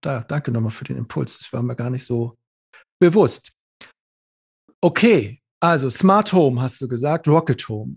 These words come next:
Ähm, ich habe jetzt auch nochmal überlegt, das ist ja so ein Thema, was auch jeder für sich, ähm,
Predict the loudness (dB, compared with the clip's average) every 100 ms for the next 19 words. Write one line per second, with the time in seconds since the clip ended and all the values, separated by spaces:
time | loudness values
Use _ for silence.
0 | -2 0 2 0 0 -2 -2 2 2 2
1 | 2 4 2 0 -2 -4 -6 -4 -2 -2
2 | 0 0 0 -2 -4 -4 -8 -4 2 4
3 | 4 0 -2 -4 -4 -10 -14 -12 -10 -10
4 | -10